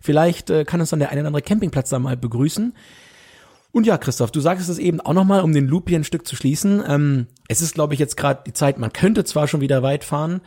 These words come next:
ähm, es reizt einen natürlich auch ein bisschen, aber ich glaube, es gab nie eine bessere Möglichkeit, sich echt mal die ganzen kleinen, schönen Facetten bei uns vor der Haustür und in unseren Nachbarländern anzuschauen.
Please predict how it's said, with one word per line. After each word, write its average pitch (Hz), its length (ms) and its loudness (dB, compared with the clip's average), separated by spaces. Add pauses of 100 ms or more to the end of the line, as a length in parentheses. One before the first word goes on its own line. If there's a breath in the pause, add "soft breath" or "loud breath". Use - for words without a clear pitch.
(240 soft breath)
ähm, 131 240 0
es - 160 -6
reizt 123 260 -4
einen - 80 -2
natürlich 147 300 -2
auch 143 80 0
ein 147 80 -2
bisschen, 143 200 -2
aber 123 300 -2
ich - 120 -10
glaube, 147 180 2
es 131 100 -2
gab - 160 -2
nie 147 200 2
eine 175 120 4
bessere 151 300 2
Möglichkeit, 143 680 -2 (360 loud breath)
sich 127 320 -2
echt - 260 0
mal 135 200 2
die 131 140 -8
ganzen 147 440 0
kleinen, 135 340 0
schönen 135 280 2
Facetten 135 680 -2 (260 loud breath)
bei 127 100 2
uns 165 220 2
vor 160 120 2
der 127 160 2
Haustür 165 600 2
und 127 80 -2
in 131 80 0
unseren 127 200 0
Nachbarländern 131 520 0
anzuschauen. 123 640 -2